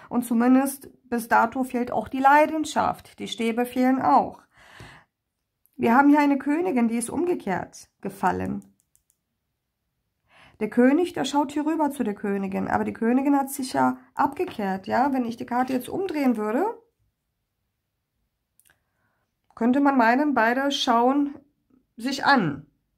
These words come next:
Ja, die Königin starrt zwar hier auf diese Münze, <laughs> aber man könnte meinen, beide versuchen, Blickkontakt aufzunehmen. Die Karte ist aber umgekehrt gekommen und die Königin starrt hier auf diese drei Schwerter.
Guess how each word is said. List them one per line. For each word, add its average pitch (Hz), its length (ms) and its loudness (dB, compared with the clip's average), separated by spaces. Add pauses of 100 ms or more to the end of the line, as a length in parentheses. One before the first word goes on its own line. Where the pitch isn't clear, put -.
Ja, 196 180 -2
die 202 100 -6
Königin 247 560 0
starrt 214 320 -4
zwar - 180 -2
hier 226 180 -4
auf 202 100 -6
diese 208 240 -4
Münze, 226 420 -2
<laughs> 285 600 -2
aber 226 160 0
man 226 160 2
könnte 247 240 -2
meinen, 247 420 2
beide 240 460 0 (160)
versuchen, 247 440 0
Blickkontakt 240 600 -2
aufzunehmen. 190 720 -6 (340)
Die 226 80 -14
Karte 214 300 -4
ist 226 100 -6
aber 226 220 -2
umgekehrt 226 560 0
gekommen 233 540 -2
und 254 160 -4
die 247 40 -6
Königin 247 480 0
starrt - 340 -2
hier - 160 -6
auf 226 120 -6
diese 240 240 -4
drei 202 320 -4
Schwerter. 180 720 -2